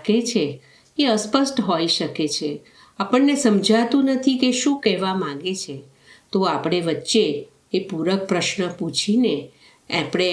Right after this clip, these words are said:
એમાંથી યોગ્ય માહિતી મેળવી શકીએ છીએ. સક્રિય રીતે સાંભળવામાં વચ્ચે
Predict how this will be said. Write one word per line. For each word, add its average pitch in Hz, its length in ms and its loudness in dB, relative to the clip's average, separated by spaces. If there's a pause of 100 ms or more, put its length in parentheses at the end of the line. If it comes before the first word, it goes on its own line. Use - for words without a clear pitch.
એમાંથી 165 600 0
યોગ્ય 160 320 -2
માહિતી 147 460 -2
મેળવી 254 320 2
શકીએ 139 480 -8
છીએ. - 220 -10 (960)
સક્રિય 196 560 2
રીતે 175 300 0
સાંભળવામાં 170 880 0 (680)
વચ્ચે 175 460 0